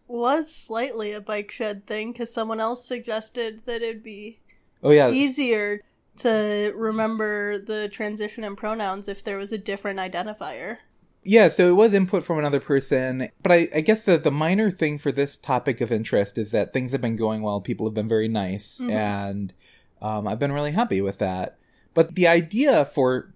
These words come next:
Speaker 2: topics of interest, well, why don't you give the summary of, like, what the idea for a topics of interest episode is?
Speaker 1: It's basically an auto lightning round session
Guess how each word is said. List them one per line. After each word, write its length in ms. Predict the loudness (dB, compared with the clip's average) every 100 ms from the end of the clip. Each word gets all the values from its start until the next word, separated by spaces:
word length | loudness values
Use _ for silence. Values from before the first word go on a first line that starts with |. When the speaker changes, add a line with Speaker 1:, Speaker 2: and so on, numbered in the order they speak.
| _ _
Speaker 2:
topics 460 | -4 -4 0 -2 0
of 140 | 0
interest, 560 | 0 0 2 2 0 2
well, 340 | 4 4 2 -2
why 160 | 2
don't 100 | 2
you 80 | 2
give 140 | 0 -2
the 80 |
summary 360 | 2 2 4 2
of, 120 | 2
like, 120 | 2
what 140 | 0 0
the 140 | 0
idea 340 | 0 -2 0 0
for 140 | 0
a 40 | -2
topics 340 | -4 -6 -10
of 80 | -6
interest 420 | -6 -6 -8 -10 -20 _
episode 400 | -10 -6 -4 -4 -6
is? 440 | -8 -10 -14 -20 _
Speaker 1:
It's 100 | -18
basically 840 | -14 -2 0 2 2 2 0 2
an 140 | 2 2
auto 400 | 0 0 2 0
lightning 460 | -2 -4 -4 -4 -4
round 400 | -4 -6 -8 -10
session 640 | -8 -8 -8 -10 -10 -12